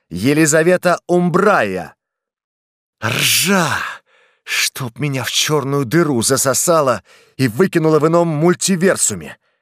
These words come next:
Это же... Нет, мы же с Рисой сами планы составляли. Всё просчитывали,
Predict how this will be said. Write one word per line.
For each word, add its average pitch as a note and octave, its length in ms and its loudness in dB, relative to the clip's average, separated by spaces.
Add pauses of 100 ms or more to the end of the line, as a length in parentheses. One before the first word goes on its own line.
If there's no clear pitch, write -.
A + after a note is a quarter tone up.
(140)
Это C3+ 180 -6
же... C#3+ 240 0 (760)
Нет, A#2 260 -10 (220)
мы G2+ 100 -4
же A#2 140 0
с - 80 -2
Рисой D3+ 260 0
сами E3+ 320 2
планы D3 300 0
составляли. E3 640 -2 (500)
Всё - 240 0
просчитывали, A2+ 800 -2